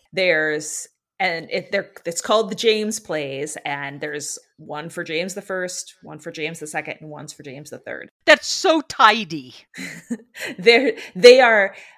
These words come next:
Speaker 1: obviously in conversation with Shakespeare's history plays. Uh,
Speaker 2: Mm-hmm.
Speaker 1: the reviews often comment on, on that comparison.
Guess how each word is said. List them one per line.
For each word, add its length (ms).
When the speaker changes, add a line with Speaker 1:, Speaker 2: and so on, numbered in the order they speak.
Speaker 1:
obviously 720
in 100
conversation 1040
with 220
Shakespeare's 1120
history 420
plays. 600
Uh, 300
Speaker 2:
Mm-hmm. 500
Speaker 1:
the 120
reviews 800
often 760
comment 720
on, 420
on 180
that 200
comparison. 880